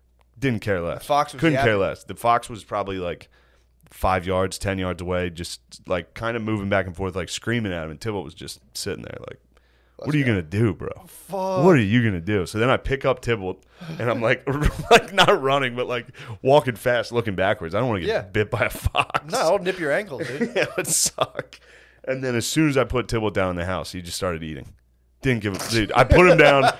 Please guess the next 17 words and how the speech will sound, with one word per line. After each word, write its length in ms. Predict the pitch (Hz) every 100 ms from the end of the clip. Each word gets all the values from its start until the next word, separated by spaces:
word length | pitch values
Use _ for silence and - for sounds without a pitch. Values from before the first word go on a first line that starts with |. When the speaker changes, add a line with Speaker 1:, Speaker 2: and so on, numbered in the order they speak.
| 214 -
Speaker 1:
He 80 | 147
walked 240 | 139 123
straight 300 | - 139 135
to 80 | 135
his 100 | 120
food 180 | - 127
and 140 | 117
started 320 | 98 113 107 107
eating. 160 | 101
I 60 | 110
was 100 | 117
like, 140 | 123
"Dude, 240 | 123 120 123
you 160 | 160
are 100 | 127
a 120 | 107
monster." 580 | 98 107 113 110 - -